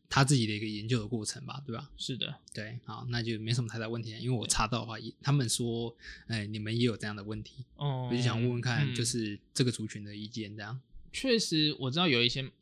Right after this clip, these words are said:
Speaker 2: 有蛮多，但好，可能是我很幸运，我身-，我身处，身处在直辖市，直辖市在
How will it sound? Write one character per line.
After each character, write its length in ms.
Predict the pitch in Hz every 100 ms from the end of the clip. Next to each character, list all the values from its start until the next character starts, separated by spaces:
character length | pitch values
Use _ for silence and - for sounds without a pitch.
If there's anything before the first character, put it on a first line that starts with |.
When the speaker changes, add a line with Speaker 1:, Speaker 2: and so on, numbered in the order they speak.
| _
Speaker 2:
有 120 | 135 120
蛮 240 | 113 117
多， 140 | 131
但 240 | 147 226 214
好， 240 | - - -
可 120 | 143
能 140 | 127
是 60 | 151
我 100 | 202
很 80 | 117
幸 140 | 135
运， 80 | 147
我 100 | 110
身-， 240 | 113 131 -
我 180 | 123 117
身 320 | 131 143 147
处， 240 | - 139 - -
身 260 | - 151 151
处 200 | 131 104
在 260 | 131 117
直 160 | 107 113
辖 220 | 120 107
市， 260 | - 117 101
直 180 | 143
辖 160 | 156 143
市 140 | 135
在 300 | 160 160 143